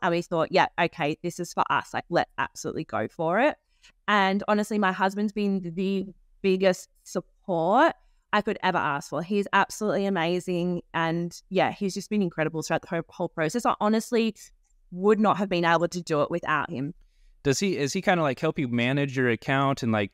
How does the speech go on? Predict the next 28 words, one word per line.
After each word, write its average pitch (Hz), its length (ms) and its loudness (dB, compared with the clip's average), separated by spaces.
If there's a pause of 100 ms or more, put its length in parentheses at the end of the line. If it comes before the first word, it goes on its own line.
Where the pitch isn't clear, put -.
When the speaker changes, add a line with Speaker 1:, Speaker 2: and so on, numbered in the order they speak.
Speaker 2:
d-, 113 160 -8
you 117 140 -2
know, 110 100 0
help 127 240 0
you 120 60 2
with 110 120 2
photo 143 280 0
shoots 131 500 -2
and, 104 120 0
like, 98 240 -2
do 120 160 2
all 120 120 4
that 127 180 2
kind 131 180 0
of 120 60 -2
stuff, 123 360 2 (360)
uh, 107 480 2
you 110 140 -4
know, 107 100 2
in 104 80 0
terms 113 260 0
of 101 140 -2
management, 151 640 0
or 120 80 2
is 107 120 -2
he 117 100 0
kinda 110 260 2
just, 104 400 -2